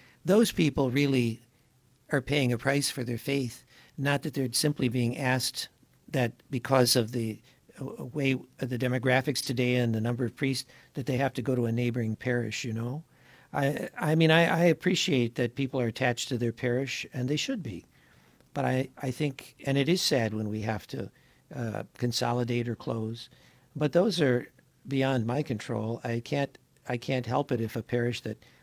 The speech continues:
once had thousands of people now just has a few hundred, and we don't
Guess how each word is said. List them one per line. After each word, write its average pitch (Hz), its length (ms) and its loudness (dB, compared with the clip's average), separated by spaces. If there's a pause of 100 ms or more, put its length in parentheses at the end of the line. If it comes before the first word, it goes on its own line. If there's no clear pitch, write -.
once 135 240 0
had 117 180 -2
thousands 135 420 -2
of 120 100 -6
people 127 360 -4
now 117 180 -2
just 120 220 -6
has 113 180 -4
a 98 60 -6
few 120 200 -4
hundred, 117 400 -4 (100)
and 107 140 -6
we 110 120 -6
don't 117 280 -6